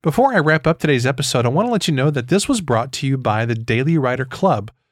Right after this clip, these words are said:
Are you looking for a community of enthusiastic and success-minded writers who are launching books and growing their writing business?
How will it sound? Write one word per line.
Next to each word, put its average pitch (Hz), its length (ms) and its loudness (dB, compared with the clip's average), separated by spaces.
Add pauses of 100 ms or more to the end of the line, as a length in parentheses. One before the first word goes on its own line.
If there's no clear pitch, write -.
(380)
Are 139 60 2
you 214 80 2
looking 233 280 -2
for 180 180 2
a 165 40 0
community 165 540 -2
of 123 180 -4
enthusiastic 151 960 -2
and 147 140 -6
success-minded 147 760 -2
writers 120 520 -2
who 117 160 0
are 98 100 0
launching 147 400 0
books 214 260 0
and 123 80 -2
growing 143 220 2
their 127 140 0
writing 139 260 0
business? 190 420 -4